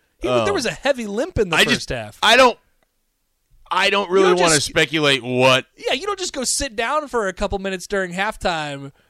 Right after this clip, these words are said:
Speaker 1: It's like, "Oh, yeah, actually, this feels better." No, it actually gets worse when you sit down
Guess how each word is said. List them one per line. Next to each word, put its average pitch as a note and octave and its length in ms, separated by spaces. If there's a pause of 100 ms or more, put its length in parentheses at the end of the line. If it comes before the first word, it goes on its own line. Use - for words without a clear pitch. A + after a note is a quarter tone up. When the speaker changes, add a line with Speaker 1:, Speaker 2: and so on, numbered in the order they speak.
Speaker 1:
It's F#3 220
like, F#3+ 200
"Oh, G#3+ 140
yeah, G#3+ 120
actually, F#3 260
this D#3 200
feels F3+ 260
better." B2+ 220
No, G3 140
it F#3+ 80
actually F#3 240
gets D3+ 260
worse D3 500
when B2+ 160
you A#2+ 80
sit - 220
down F#2+ 400